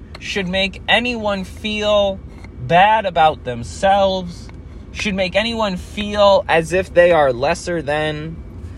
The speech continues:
should make anyone feel as if they are not doing enough. Depression, anxiety, A D H D, autism, P T S D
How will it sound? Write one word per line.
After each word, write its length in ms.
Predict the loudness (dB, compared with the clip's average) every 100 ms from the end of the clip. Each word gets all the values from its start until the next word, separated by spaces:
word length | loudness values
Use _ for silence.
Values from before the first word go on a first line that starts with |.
| -16 -6
should 220 | 0 2
make 340 | 4 2 0 -2
anyone 460 | 0 2 0 0
feel 640 | -4 -8 -2 6 8 8 6
as 220 | 2 2
if 180 | 2 4
they 140 | 6
are 160 | 6 6
not 420 | 2 0 0 -4
doing 360 | -6 0 0 -2
enough. 640 | -6 -4 -2 -2 -6 -16 -16 -14 -14 -14 -14 -14 -14 -16 -14 -14 -8
Depression, 1000 | -6 -2 4 6 4 0 -2 -2 -4 -8 -12 -14 -16 -6
anxiety, 1000 | -4 -4 0 2 4 2 -2 -4 -6 -6 -10 -14 -14 -16 -10 0
A 180 | 2 2
D 200 | 2 4
H 340 | 4 2 -4
D, 420 | 0 4 4 2 -2 -12 -16 -16 -16 -2
autism, 1120 | 4 4 4 4 4 6 4 4 2 -2 -10 -14 -16 -12
P 240 | -2 0 0
T 240 | 0 4
S 240 | 4 2
D 440 | -4 -2 0 0